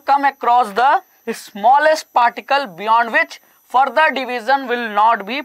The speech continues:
possible। तो एक ऐसी स्टेज आएगी जिसमें हम further उस पार्टिकल को ब्रेक नहीं कर सकते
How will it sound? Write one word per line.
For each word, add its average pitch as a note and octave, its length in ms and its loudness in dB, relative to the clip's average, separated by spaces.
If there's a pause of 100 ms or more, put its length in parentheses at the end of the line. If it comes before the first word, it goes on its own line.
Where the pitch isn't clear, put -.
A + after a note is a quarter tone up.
(100)
possible। F3 440 -2 (360)
तो - 40 -4
एक C4 120 -2
ऐसी C4 300 0
स्टेज B3 280 -2
आएगी A#3 260 0
जिसमें A#3 500 -4 (300)
हम A#3 280 0 (200)
further A3+ 360 2
उस C#4 140 -2
पार्टिकल A#3 480 -2
को A#3 120 -8
ब्रेक G3 260 -8
नहीं G#3 220 -6
कर A#3+ 160 -2
सकते B3+ 500 -4